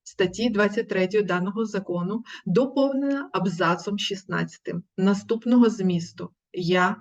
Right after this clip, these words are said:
цитую: «Жінки та чоловіки, чиї близькі родичі, чоловік, дружина, син, донька, батько, мати, дід, баба,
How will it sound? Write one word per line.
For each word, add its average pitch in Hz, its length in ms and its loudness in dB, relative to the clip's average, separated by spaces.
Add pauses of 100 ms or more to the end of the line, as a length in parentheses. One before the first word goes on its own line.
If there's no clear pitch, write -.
цитую: - 580 -6 (600)
«Жінки 220 580 4
та 214 180 2
чоловіки, 208 840 -2
чиї 208 400 0
близькі 247 640 0
родичі, 180 720 -4
чоловік, 226 580 0 (200)
дружина, 180 720 0 (160)
син, 190 600 0
донька, 202 640 2 (180)
батько, 180 640 -2 (120)
мати, 185 540 0 (140)
дід, 175 400 -4 (100)
баба, 175 540 0